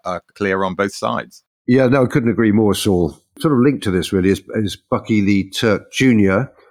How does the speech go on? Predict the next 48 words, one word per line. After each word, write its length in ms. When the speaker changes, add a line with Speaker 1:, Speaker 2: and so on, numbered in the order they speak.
Speaker 2:
from 200
Texas. 480
That 160
sounds 200
like 140
a 40
very 180
Texan 540
name, 360
if 100
I 80
may 180
say. 420
He, 160
he's 180
responding 500
to 260
a, 300
an 80
earlier 680
query, 240
I 40
think 120
it 20
was 140
last 300
week, 240
or 180
a, 280
a 40
comment 400
from 100
a 40
listener. 420
I 120
think 160
it 40
was 120
probably 840
our 400
Irish 640
friend, 320
wasn't 300
it, 100
who 220
was, 200
was, 340
uh, 220